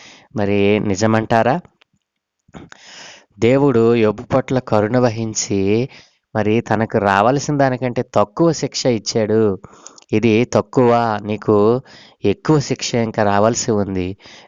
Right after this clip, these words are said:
నీవు చేసిన దోషాలను బట్టి, నీవు చేసిన, నీ కుటుంబం చేసిన పాపమును బట్టి" అని జోఫరు అభిప్రాయపడుతున్నాడు.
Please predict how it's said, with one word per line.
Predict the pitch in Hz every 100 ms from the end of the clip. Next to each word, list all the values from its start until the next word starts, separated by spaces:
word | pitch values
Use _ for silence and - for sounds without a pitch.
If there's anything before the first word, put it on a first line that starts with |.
| -
నీవు | 107 104 104
చేసిన | 120 120 131 113
దోషాలను | 101 101 107 - 117 107 101
బట్టి, | 98 - 98
నీవు | 98 101 98 113
చేసిన, | 117 - 120 104 - - - -
నీ | 110
కుటుంబం | - 117 147 143 127
చేసిన | 117 - 107
పాపమును | 101 101 107 113 113 110
బట్టి" | 104 101 - 104
అని | - 101 104 95 98 113 - - - - _ 110
జోఫరు | 104 104 110 107 101 110
అభిప్రాయపడుతున్నాడు. | 104 107 104 110 110 110 101 - 104 101 98